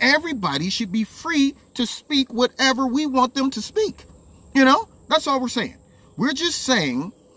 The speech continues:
that you have to be sensitive to our message. That's all we're saying. And once you understand that, we won't have any problems. But all the rest of those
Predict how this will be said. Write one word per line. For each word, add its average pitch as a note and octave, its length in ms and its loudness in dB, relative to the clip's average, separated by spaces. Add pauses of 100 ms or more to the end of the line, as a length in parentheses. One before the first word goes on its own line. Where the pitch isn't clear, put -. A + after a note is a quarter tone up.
(160)
that F3 180 0
you B3+ 180 6
have G#3+ 220 2
to G3 60 -6
be F#3 160 -2
sensitive F3 800 -4 (420)
to B3 160 4
our A3+ 180 6
message. - 640 -4 (300)
That's D4 160 -2
all C#4 100 2
we're A#3 80 -2
saying. E4+ 320 -6 (480)
And G3 260 6
once D#4 300 -2
you D4 160 2
understand G#3+ 560 0
that, B3 240 0 (540)
we D#4 180 0
won't B3 220 2
have D3+ 100 2
any A#2 120 -4
problems. F#2 520 -10 (280)
But C#4 200 4
all D#4 180 2
the E4 100 -4
rest A#3 320 0
of C#4 60 -10
those B3+ 260 -6